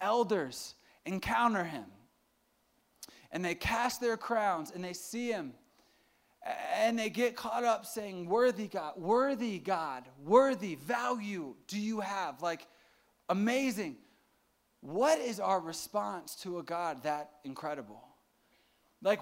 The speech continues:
what do we as people, what is possi-, what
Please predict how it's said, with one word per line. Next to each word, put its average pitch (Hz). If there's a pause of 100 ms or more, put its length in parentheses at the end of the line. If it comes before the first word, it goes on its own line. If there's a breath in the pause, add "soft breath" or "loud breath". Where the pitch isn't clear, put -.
what 277
do 269
we 220
as 180
people, 190
what 214
is 285 (480 loud breath)
possi-, 233
what 233